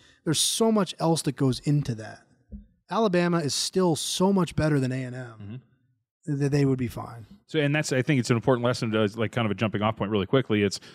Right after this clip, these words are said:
Speaker 2: we always talk about what is a guy worth to a point spread,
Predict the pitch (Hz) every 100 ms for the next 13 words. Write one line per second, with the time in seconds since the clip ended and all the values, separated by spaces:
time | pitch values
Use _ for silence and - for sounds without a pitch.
0 | _ 123 135 131 135 127 120 117 120 117
1 | 110 110 113 113 113 117 - 101 - 127
2 | 117 - 95